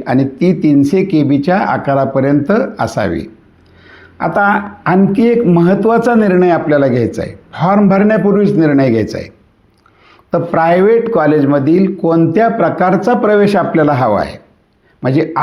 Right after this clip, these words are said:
"I want to apply for state quota, आयक्यू कोटा."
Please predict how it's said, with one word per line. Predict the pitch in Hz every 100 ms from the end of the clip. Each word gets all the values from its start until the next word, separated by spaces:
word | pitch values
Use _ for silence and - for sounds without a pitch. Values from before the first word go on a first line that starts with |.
| 170
"I | 202
want | 165 160 156
to | 180 196
apply | 151 165 180 196
for | 190 185 196 151 98 - - _ _ _ _
state | - - 147 143 -
quota, | 160 156 196 240 - - - _ _ -
आयक्यू | 240 214 - 165
कोटा." | 131 101 78